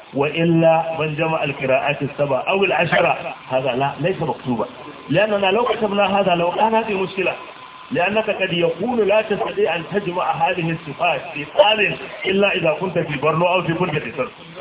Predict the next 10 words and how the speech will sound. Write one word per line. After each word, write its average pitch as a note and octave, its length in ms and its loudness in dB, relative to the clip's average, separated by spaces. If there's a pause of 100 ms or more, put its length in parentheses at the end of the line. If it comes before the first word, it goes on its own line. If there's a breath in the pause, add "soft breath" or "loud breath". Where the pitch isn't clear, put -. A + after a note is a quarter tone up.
(140)
ولو F3+ 260 4
أتيناكم G#3+ 600 4
باللجنة F3+ 680 2
التحكيم F#3 500 2
كلها G3+ 460 2
من F3+ 140 -4
كانوا G3 360 4
وبرنو G#3 460 4 (300)
صارت G#3 360 2
مشاكل. D3 380 -2